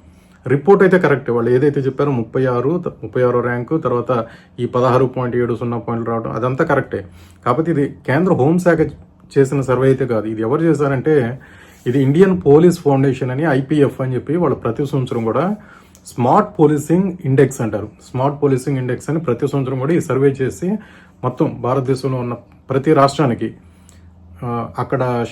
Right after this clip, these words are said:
శాంతి భద్రతలు ఏ విధంగా ఉన్నాయి, మహిళా రక్షణ ఎట్లా ఉంది, తర్వాత ఉమెన్ ప్రొటెక్షన్ ఎట్లా ఉంది,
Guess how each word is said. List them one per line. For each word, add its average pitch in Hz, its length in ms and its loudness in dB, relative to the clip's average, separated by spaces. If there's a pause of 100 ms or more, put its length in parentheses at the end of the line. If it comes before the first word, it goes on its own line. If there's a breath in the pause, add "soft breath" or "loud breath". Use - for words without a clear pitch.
శాంతి 135 220 0
భద్రతలు 123 460 -2
ఏ 117 60 0
విధంగా 110 320 -4
ఉన్నాయి, 110 200 -6
మహిళా 135 360 2
రక్షణ 120 360 -2
ఎట్లా 117 240 -4
ఉంది, 110 260 -4
తర్వాత 120 320 -4
ఉమెన్ 135 320 -2
ప్రొటెక్షన్ 120 480 -4
ఎట్లా 113 220 -8
ఉంది, 110 360 -6